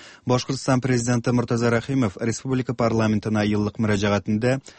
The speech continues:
финанс кризисы Русиядәге федерализм проблемаларына яңача карарга мәҗбүр итте, диде. Рәхимов әйтүенчә, кризис Русиядә хакимият вертикален һәм горизонтален акыллы итеп кору кирәклеген күрсәтә.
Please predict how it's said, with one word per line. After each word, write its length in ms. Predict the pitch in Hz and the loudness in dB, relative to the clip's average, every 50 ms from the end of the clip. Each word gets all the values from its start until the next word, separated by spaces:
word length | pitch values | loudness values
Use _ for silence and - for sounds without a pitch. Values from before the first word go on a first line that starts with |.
| - _ | -20 _
финанс 380 | - - 120 120 135 143 147 - | -4 0 2 2 2 2 0 -2
кризисы 680 | - 139 135 131 131 131 123 - - 131 127 113 98 117 | -2 -2 -2 0 0 -2 -2 -2 0 0 0 0 0 0
Русиядәге 480 | 113 107 - - 131 127 131 127 127 127 | -2 -2 -2 -2 0 0 0 0 -2 -2
федерализм 640 | - - 113 107 107 107 104 107 117 120 123 120 | -2 -2 -2 0 2 2 0 0 0 -2 -2 -4
проблемаларына 840 | 110 120 110 104 98 104 104 101 104 104 104 104 104 107 107 107 110 98 | -2 -2 -4 -2 -2 0 0 0 0 0 0 0 0 0 0 0 0 -2
яңача 640 | 113 110 107 107 107 104 104 101 95 - 113 101 - | -2 0 0 0 0 2 0 0 -2 -2 -4 -4 -2
карарга 400 | - 101 98 98 92 95 98 98 | -2 0 0 0 0 -2 -2 0
мәҗбүр 400 | 98 98 95 90 90 98 92 92 | 0 -2 -2 -2 -4 -4 -4 -4
итте, 240 | 90 - _ - 87 | -6 -6 _ -8 -6
диде. 280 | 87 90 80 87 85 - _ _ - - - - - _ | -4 -4 -4 -4 -6 -8 _ _ -20 -20 -20 -20 -14 _
Рәхимов 460 | - 117 117 113 - 127 117 113 - 120 | -2 0 0 0 2 0 0 0 0 0
әйтүенчә, 680 | 110 107 131 131 135 139 - - 143 135 135 - - - | -2 0 0 0 0 0 0 0 0 0 0 0 -4 -4
кризис 560 | - 123 123 135 139 135 147 147 - - - - | -2 -2 0 0 0 0 -2 -2 -4 -6 -8 -4
Русиядә 500 | 117 110 113 110 - 135 131 127 135 127 | -2 -2 -2 -2 0 -2 0 2 0 0
хакимият 580 | - - 110 - - 117 110 110 113 113 - - | -2 -4 -6 -4 -2 0 0 2 2 0 0 0
вертикален 600 | 110 110 101 - - 95 - 101 101 98 98 90 | -2 -2 -2 -2 -6 -2 0 0 0 0 0 -2
һәм 220 | 95 110 107 110 - | -2 -2 -2 -2 -2
горизонтален 800 | 113 107 107 104 110 98 113 107 104 95 - 101 98 110 120 131 - - | -2 -2 0 0 0 0 0 0 0 0 0 0 0 2 0 0 -2 -2
акыллы 480 | 113 110 - - 110 104 104 104 104 | -4 -6 -4 -4 -4 -2 0 0 -2
итеп 240 | 101 - 107 - - | -2 -4 -6 -8 -6
кору 240 | - 104 101 101 95 | -4 -2 -2 -2 -2
кирәклеген 480 | - 110 101 95 90 - 101 98 98 90 | -2 -2 -2 -2 -2 -2 -4 -2 -2 -2
күрсәтә. 520 | - 95 - 107 98 85 - 95 92 90 | -4 -4 -2 -2 -2 -2 0 -2 -2 -4